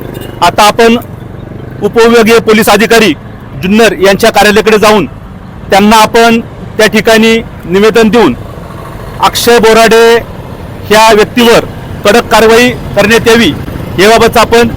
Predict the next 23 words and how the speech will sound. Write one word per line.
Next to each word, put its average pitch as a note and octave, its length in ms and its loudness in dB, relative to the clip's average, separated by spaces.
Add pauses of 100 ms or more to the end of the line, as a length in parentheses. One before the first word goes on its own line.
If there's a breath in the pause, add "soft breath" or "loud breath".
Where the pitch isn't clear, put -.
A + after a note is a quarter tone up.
(180)
निवेदन A3 440 2
देणार A3 300 2
आहोत. A3+ 200 4 (800)
आपण A#3 320 2 (120)
नेहमी A3 240 2
पाहतो A3+ 480 2
की - 360 -4
आपण G#3 300 2
सर्व A3+ 220 2
पत्रकार A3+ 600 2 (600)
सामाजिक A3 420 2
प्रश्न A#3+ 320 0
असतील, A#3 400 0 (100)
राजकीय G3 400 2
घडामोडी A3 380 4
असतील A#3 400 2 (380)
किंवा B3 380 4 (300)
ऐतिहासिक A3 480 2
बाबी G#3 240 2
असतील, A#3 340 0
ते A#3+ 40 2
आपण A3+ 280 4
नेहमी A#3 340 4